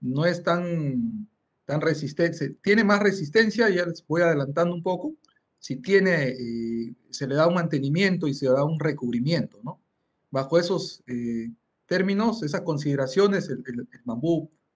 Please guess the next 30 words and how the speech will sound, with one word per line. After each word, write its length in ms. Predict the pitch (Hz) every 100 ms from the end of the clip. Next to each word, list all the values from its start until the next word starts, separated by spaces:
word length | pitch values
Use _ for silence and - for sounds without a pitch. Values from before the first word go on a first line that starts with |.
| _ _
los 160 | 120 117
elementos 340 | 131 160 170
de 80 | 165
bambú 460 | 147 147 190 165 127
resisten 640 | 131 - 151 147 127 110 -
más 200 | 131 -
tiempo 320 | 151 123 110
en 80 | 113
el, 80 | -
en 120 | _ -
el, 60 | _ _ _ _ - - _ _
más 140 | 143
tiempo, 340 | 160 120 - 123
¿no? 140 | 190
Mayor, 260 | 120 135 143
y 60 |
los 180 | 156 170
anexos, 600 | 185 240 247 262 262 - - _ _ _ _ _ _ _
que 800 | - 170 175 175 165 156 147 143
muchas 280 | 147 202 220
de 60 | 196
las 140 | 165
cosas 260 | 160 196 196
que 120 | 160
vamos 240 | 156 175
a 80 | 170
tratar, 640 | 151 143 180 202 202 151 127
finalmente 400 | 147 147 160 160
algunas, 400 | 143 156 156 147
este, 580 | 120 - 110 107 104